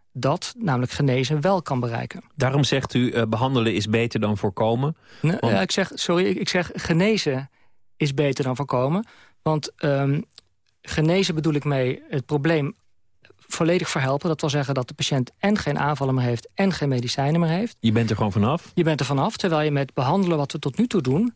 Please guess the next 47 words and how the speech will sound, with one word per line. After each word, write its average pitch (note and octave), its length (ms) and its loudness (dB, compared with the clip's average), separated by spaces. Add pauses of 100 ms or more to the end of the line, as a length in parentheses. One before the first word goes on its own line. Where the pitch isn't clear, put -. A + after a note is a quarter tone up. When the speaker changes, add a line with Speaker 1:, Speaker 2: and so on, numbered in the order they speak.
(140)
Speaker 1:
in C#3+ 100 -2
feite D3 500 0 (180)
met C3+ 120 -2
medicijnen C3 520 0
alleen E3 220 2
maar D3 140 0
aanvallen E3 480 0
voorkomt... C#3+ 540 -2
maar E3 100 0
het D3+ 80 -4
probleem E3+ 360 0
niet D3+ 160 0
verhelpt. - 480 -6 (1080)
Hè, D3 140 -4
dus E3 80 0
Speaker 2:
Juist. A#2 160 4
Speaker 1:
dat, D#3+ 140 0
dat F3+ 160 0
is F3+ 140 0
de - 80 -2
stelling C#3 380 0
eigenlijk. - 420 -8 (340)
Speaker 2:
Maar E3+ 400 0
dan, D#3+ 340 2
om, F3 180 2
om D#3+ 160 2
het D#3 80 2
te D#3 80 0
genezen, D3 760 2
ehm, A2+ 460 0
moet B2+ 200 2
iemand G#2 320 0
dus G#2+ 200 0
in A2 140 0
het G2+ 160 0
brein G#2+ 300 0
gaan C3+ 160 -2
snijden... C#3 520 0
en, A#2+ 240 0
en G2 460 0
de G#2+ 240 2
delen A#2+ 480 2
waar, G#2+ 300 0
waar G#2 180 0
de G#2+ 80 0
epilepsie G#2 540 2
zit G#2+ 400 -2